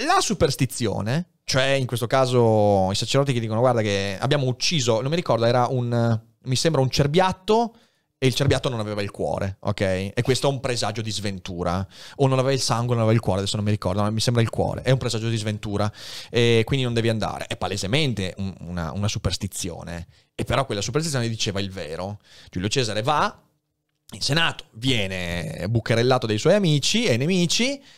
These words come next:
e si scatena la guerra civile, ok? Ed è, ed è talmente, ta-,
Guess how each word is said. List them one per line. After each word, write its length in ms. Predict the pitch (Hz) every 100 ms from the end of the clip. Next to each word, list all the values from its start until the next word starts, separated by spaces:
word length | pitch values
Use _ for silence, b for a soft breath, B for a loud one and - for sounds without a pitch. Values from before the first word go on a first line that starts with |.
| b b b
e 80 | -
si 120 | -
scatena 280 | - 113 120
la 40 | 131
guerra 220 | 101 -
civile, 600 | - - 113 98 87 90 -
ok? 600 | 90 - 85 80 90 95 B B B B B _ _ _
Ed 180 | 180 208
è, 300 | 269 262 -
ed 100 | 185
è 80 | 220
talmente, 720 | 220 220 320 330 254 202 -
ta-, 120 | -